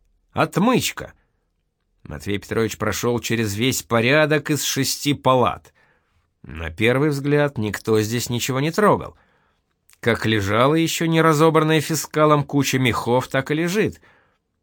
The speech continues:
Как стояли вешала с сороками, так и стоят. И на них даже нет просветов на месте снятых связок пушнины.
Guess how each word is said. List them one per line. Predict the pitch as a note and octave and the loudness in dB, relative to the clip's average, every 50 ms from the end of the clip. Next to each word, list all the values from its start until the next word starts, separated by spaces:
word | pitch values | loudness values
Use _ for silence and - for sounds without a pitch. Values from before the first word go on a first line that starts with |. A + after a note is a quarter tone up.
| _ _ | _ _
Как | - - F2 E2 | -8 -8 -8 -6
стояли | - - - G#2 G2+ G2 F#2 G2 G#2+ B2 C#3 D#3 | -8 -6 -4 -4 -2 -2 0 0 0 0 0 0
вешала | D#3+ D3+ E3+ E3+ E3+ D#3 - - D#3+ D#3+ D#3+ D3+ | 0 0 0 0 0 0 0 -2 0 2 2 0
с | - | 0
сороками, | - - - B2+ C#3+ E3 D#3 - D3+ D3+ D3+ D3+ D#3 | -2 -2 0 2 2 2 2 2 2 2 2 2 2
так | D3+ D3 D3 D3 D#3+ | 0 0 0 0 0
и | D3 | -2
стоят. | - - - D3+ E3+ F#3+ F#3 C#3+ F2+ - - _ _ _ _ _ _ _ _ _ _ _ _ _ | -2 -2 -2 0 0 2 2 0 -2 -4 -8 _ _ _ _ _ _ _ _ _ _ _ _ _
И | - F#2+ | -8 -6
на | F2 | -6
них | F2+ F#2+ F#2+ F#2+ | -4 -4 -4 -2
даже | G2 G2 F#2+ G2 F#2+ | -2 -2 -2 -2 -2
нет | G#2 G#2+ F#2 | -4 -4 -4
просветов | - A2+ A2 F#2 - - F#2 F2 G2+ C3 E3+ E3 F3 E3+ D#3 - | -2 -2 -2 -2 -2 -4 -6 -4 -2 -2 -2 -2 -2 -6 -4 -4
на | E3 D#3 | -4 -4
месте | D#3+ E3 D3+ C3 - - C3+ | -2 0 -2 -2 -2 -4 -4
снятых | C3 - - C3+ C3 A#2 - A2+ - - | -4 -2 -2 -2 -2 0 -2 -4 -4 -4
связок | - - A#2 A#2 A2 G2+ F#2+ F2+ - - | -4 -2 -2 -2 0 -2 -4 -6 -8 -8
пушнины. | - B2 - - - A2 G#2 F#2 D2 - | -6 -6 -6 -4 -6 -6 -6 -6 -8 -10